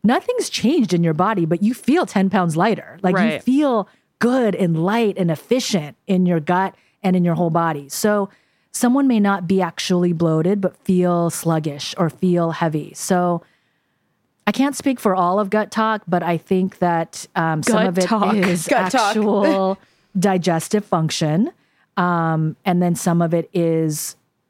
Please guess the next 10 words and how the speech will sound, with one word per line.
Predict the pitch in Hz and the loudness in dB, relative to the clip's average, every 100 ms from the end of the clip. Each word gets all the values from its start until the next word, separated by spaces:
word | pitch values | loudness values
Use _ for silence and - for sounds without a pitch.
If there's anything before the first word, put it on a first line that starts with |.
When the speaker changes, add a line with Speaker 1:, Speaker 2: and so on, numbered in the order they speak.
| _ _ - | _ _ -4
Speaker 1:
probably | 175 160 170 160 160 - _ - | -2 0 0 0 -2 -6 _ -4
optimizing | 175 - 180 165 156 160 | -4 0 0 0 0 0
their | 156 151 151 147 | 0 0 -2 -2
immune | 175 165 170 165 | 0 2 2 0
system, | 160 143 - 139 156 247 _ _ _ - | -2 -6 -6 -4 -2 -2 _ _ _ -6
um, | 156 151 147 143 147 - | -2 0 -2 -2 -4 -2
would | 170 151 | -2 0
be | 151 | -2
what | 147 151 | -2 -6
I | 147 143 143 | -6 -6 -8